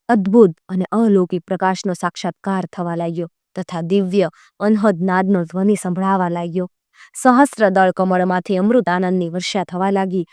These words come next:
અને તેઓ તેમાં ભીંજાવા લાગ્યા. આનંદ વિભોર થઈ ગયા. હવે એમને સંપૂર્ણ જ્ઞાન થઈ ગયું હતું.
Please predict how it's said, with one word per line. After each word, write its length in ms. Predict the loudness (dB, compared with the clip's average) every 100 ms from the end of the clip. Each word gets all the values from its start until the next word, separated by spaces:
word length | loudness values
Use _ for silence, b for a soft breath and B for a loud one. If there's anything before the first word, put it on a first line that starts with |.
| b b
અને 200 | -4 -4
તેઓ 280 | 0 2 2
તેમાં 280 | 2 0 -2
ભીંજાવા 500 | -2 -2 0 -2 -2
લાગ્યા. 420 | -4 -6 -6 -8 b b b
આનંદ 360 | 0 4 4 4
વિભોર 380 | 4 4 2
થઈ 240 | 2 0 2
ગયા. 240 | 4 2 0 _ _
હવે 220 | -6 -4 -4
એમને 300 | -2 0 0 0 b b
સંપૂર્ણ 540 | -2 0 2 2 0
જ્ઞાન 340 | 0 0 0 -2
થઈ 220 | -2 -4
ગયું 280 | -2 -4 -4
હતું. 280 | -8 -10